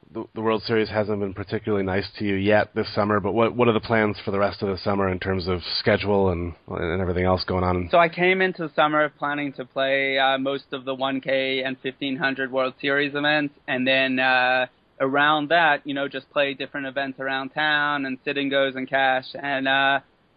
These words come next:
Speaker 2: even though things haven't gone well, it's, you know, to me, two weeks live is not, you know, is, is nothing. So, uh,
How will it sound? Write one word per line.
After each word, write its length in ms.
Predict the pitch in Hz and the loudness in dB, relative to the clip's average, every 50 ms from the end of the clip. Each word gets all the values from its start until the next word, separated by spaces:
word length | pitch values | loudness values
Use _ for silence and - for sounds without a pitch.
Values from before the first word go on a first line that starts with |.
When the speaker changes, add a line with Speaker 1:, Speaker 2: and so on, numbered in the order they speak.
| _ _ _ _ _ _ _ _ | _ _ _ _ _ _ _ _
Speaker 2:
even 280 | 160 156 160 170 165 156 | 0 2 2 2 4 4
though 140 | 156 156 147 151 | 4 4 4 2
things 220 | - 151 147 143 | 0 -2 -2 2
haven't 240 | 151 143 139 143 139 | 0 0 0 0 -2
gone 300 | 131 139 139 135 135 135 | -2 -2 -2 -2 -4 0
well, 380 | 139 151 156 147 135 135 135 135 | 2 2 4 4 4 2 0 -2
it's, 140 | 135 127 - _ _ | -4 -8 -10 _ _
you 140 | 131 135 131 | -12 -8 -6
know, 180 | 131 131 131 127 - _ _ _ _ _ _ _ _ _ _ - | -4 -4 -6 -6 -10 _ _ _ _ _ _ _ _ _ _ -14
to 80 | - 151 | -10 -6
me, 260 | 151 151 147 143 139 - - | -4 -2 -2 -4 -4 -6 -6
two 120 | - 147 143 | -6 -4 -2
weeks 400 | 143 147 147 139 131 - - 143 | -2 -2 -2 -2 -4 -8 -4 0
live 440 | 143 139 139 135 131 131 131 120 | 2 4 4 4 4 4 2 -2
is 100 | 131 131 127 | -6 -8 -6
not, 380 | 139 135 135 135 135 131 127 - _ - _ - | -4 -2 0 0 0 0 -2 -4 _ -18 _ -10
you 100 | 135 131 | -6 -2
know, 160 | 131 131 127 | 0 0 0
is, 160 | 131 131 127 - _ | -2 -4 -8 -12 _
is 180 | - 139 127 127 | -12 -12 -6 -2
nothing. 480 | 139 143 139 131 - 135 - - 135 - _ | 2 2 2 2 0 -4 -12 -14 -14 -14 _
So, 280 | - 139 135 131 131 135 | -2 0 0 2 2 2
uh, 360 | 135 131 131 131 131 127 | 4 4 4 4 4 2